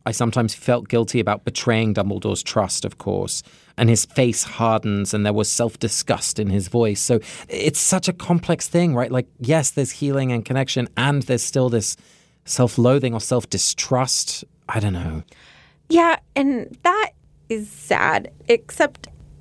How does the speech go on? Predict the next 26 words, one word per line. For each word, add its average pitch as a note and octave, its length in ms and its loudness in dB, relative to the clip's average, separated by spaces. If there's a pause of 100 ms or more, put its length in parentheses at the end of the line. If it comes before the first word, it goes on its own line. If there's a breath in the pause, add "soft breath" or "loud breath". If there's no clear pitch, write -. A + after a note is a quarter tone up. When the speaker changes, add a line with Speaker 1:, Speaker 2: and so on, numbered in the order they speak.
(160)
Speaker 2:
I A#4 140 6
judge A4+ 260 4
him. F#3+ 460 0
He E4 300 4
should G#4+ 380 4
have F#4 220 0
told F#4 360 -2
Dumbledore C#4 760 2
Speaker 1:
I G#2 120 -8
agree. G2+ 480 -6
Speaker 2:
about C#4 400 -2
Sirius C#4 720 0
being G3 180 -4
an F#3 80 -2
animagus. F3 800 -2 (420 loud breath)
That E4+ 340 2 (120)
is D4 140 -2
an F4+ 100 4
incredibly E4 880 0
relevant C4+ 580 0
and B3+ 120 0
important D4+ 420 -2
piece C#4+ 160 -2
of A#3+ 140 -2
information B3 800 0
when A#3 220 0